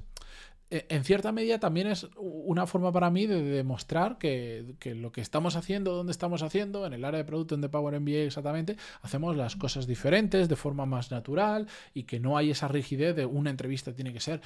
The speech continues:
en un despacho de trabajo, que entiendo que si hay una persona que se dedica solo a hacer entrevistas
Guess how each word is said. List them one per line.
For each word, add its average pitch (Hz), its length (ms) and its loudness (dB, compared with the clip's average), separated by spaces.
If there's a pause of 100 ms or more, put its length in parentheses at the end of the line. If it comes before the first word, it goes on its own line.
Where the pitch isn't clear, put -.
(160)
en 120 140 -2
un 131 100 -2
despacho 139 380 -4
de - 20 -8
trabajo, 127 480 0
que 117 120 -8
entiendo 113 380 -2
que 104 120 -10
si 107 160 -6
hay 110 80 -2
una 117 180 -4
persona 123 400 -4
que - 80 -10
se - 140 -6
dedica 110 280 -6
solo 120 200 -2
a 117 40 -2
hacer 120 180 -4
entrevistas 120 680 -2